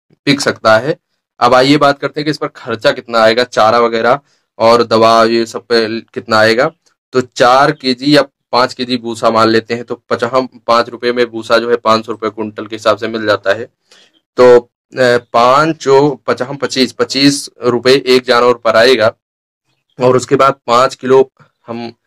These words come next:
अ, वो जो है चारा मान लीजिए है, मतलब कि, अ, अरे जैसे, अ, दाना वगैरह हो गया, तो वो चीज़ आप मान लीजिए पाँच केजी एक जानवर पे, तो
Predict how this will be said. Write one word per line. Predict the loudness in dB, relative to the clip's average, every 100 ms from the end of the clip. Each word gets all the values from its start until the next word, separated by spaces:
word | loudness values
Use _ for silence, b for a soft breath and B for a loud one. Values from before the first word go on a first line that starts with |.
| _ _ _ _
अ, | 0
वो | 2 2 2 0
जो | 2 0
है |
चारा | 2 2 4 2 0
मान | -2 0
लीजिए | 0 0 0
है, | 0 -2 -4 -6 _ _ _ -10
मतलब | -4 -4 -4
कि, | -8 -8 b b _ -20
अ, | -20 _ _
अरे | 2 2 2
जैसे, | -2 -2 0
अ, | -2 _ -12 -10 -12
दाना | -10 -2 2 2
वगैरह | 2 2 2
हो | 0 -2
गया, | -2 -4 -6 _ _
तो | -6 -6 -2
वो | 0
चीज़ | 0 2
आप | 2 2
मान | -2 -2
लीजिए | -4 -6
पाँच | -2 -2 -2
केजी | -6 -8 -8 -2
एक | -2 0
जानवर | 0 0 -4
पे, | -8 -12 _ _ _ _ _ _
तो | 2 4 4 0